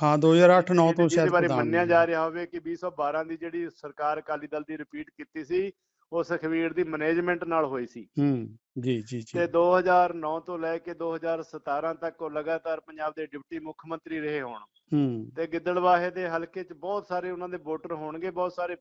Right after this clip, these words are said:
Speaker 2: ਵਫ਼ਾਦਾਰ ਵੀ ਹੋਣਗੇ, ਬਹੁਤ ਸਾਰੇ ਸ਼ੁਭ ਚਿੰਤਕ ਹੋਣਗੇ। ਮੈਨੂੰ ਇਵੇਂ ਲੱਗਦਾ ਵੀ ਕੋਈ,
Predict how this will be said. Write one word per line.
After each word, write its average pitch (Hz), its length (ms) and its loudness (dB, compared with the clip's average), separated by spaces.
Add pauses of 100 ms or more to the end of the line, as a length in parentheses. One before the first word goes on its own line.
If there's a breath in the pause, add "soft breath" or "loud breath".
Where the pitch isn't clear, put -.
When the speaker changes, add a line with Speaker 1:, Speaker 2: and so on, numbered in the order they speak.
Speaker 2:
ਵਫ਼ਾਦਾਰ 165 540 0
ਵੀ 165 120 -6
ਹੋਣਗੇ, 151 380 -10
ਬਹੁਤ 170 280 -2
ਸਾਰੇ 170 200 -4
ਸ਼ੁਭ 175 180 -16 (140)
ਚਿੰਤਕ 165 380 -14
ਹੋਣਗੇ। 151 500 -8 (560)
ਮੈਨੂੰ 185 260 0
ਇਵੇਂ 202 160 2
ਲੱਗਦਾ 202 320 2
ਵੀ 202 80 0
ਕੋਈ, 196 340 0